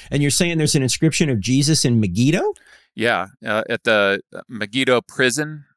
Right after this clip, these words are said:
Speaker 2: um, when you're, when you're, you know, that big, uh,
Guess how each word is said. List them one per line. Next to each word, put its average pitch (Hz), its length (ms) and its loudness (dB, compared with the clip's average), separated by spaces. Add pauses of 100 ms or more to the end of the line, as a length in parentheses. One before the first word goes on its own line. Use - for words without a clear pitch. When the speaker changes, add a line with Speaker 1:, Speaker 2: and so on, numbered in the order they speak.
Speaker 2:
um, 101 280 -6
when 107 160 -8
you're, 101 340 -4
when 104 200 -10
you're, 98 320 -6 (760)
you 104 140 -12
know, 110 140 -2
that 104 280 -2
big, 110 240 0 (120)
uh, 98 300 0